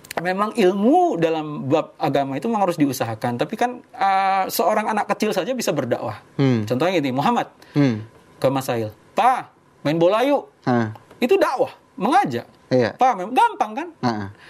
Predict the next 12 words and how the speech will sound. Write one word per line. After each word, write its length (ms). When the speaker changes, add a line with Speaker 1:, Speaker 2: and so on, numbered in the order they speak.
Speaker 1:
Nah, 180
kita 240
simpel 260
aja 160
ngomongnya, 380
jangan 380
inilah, 340
ada 180
beberapa 300
hadis 260
yang 160
udah 300